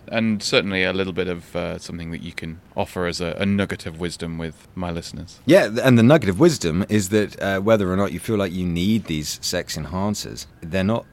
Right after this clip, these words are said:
Speaker 2: always the answer. They
Speaker 1: So
Speaker 2: don't
Speaker 1: true.
Speaker 2: change your life experience and,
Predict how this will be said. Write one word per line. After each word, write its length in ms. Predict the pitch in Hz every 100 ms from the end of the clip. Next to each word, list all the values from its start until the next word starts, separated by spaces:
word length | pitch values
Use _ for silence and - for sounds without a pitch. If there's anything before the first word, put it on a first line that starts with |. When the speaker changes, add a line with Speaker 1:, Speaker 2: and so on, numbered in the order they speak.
| -
Speaker 2:
always 280 | 90 87 78
the 100 | 98
answer. 320 | 143 - - -
They 180 | 85 107
Speaker 1:
So 40 |
Speaker 2:
don't 180 | 107 107
Speaker 1:
true. 40 |
Speaker 2:
change 640 | - 113 104 92 85 - - -
your 240 | 85 90 87
life 300 | 87 87 80
experience 760 | 73 - 95 82 58 52 -
and, 160 | 50